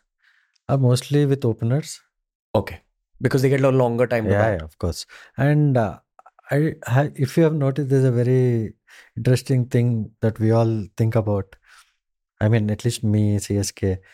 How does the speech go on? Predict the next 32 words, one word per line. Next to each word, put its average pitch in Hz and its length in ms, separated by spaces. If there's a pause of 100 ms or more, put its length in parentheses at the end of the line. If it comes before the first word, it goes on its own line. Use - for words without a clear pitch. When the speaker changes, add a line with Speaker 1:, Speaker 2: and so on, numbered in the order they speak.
(260)
Speaker 1:
whichever 147 380
teams 143 340
win, 127 480 (1000)
whichever 131 280
team 123 280
wins 117 240
an 120 80
orange 107 360
cap 87 240 (540)
generally 120 340
<laughs> - 40
ends 113 260
up 131 140
losing 117 320
the 107 120
I 95 40
P - 200
L. - 80 (280)
Speaker 2:
Hmm. 110 520 (540)
Speaker 1:
But - 160
there 123 240
was 131 140
one, 123 260
there 131 120
was 131 200 (680)
this 131 180
one 127 220
year, 131 240 (840)
I - 60
think 127 200
in 120 140
Dubai 113 420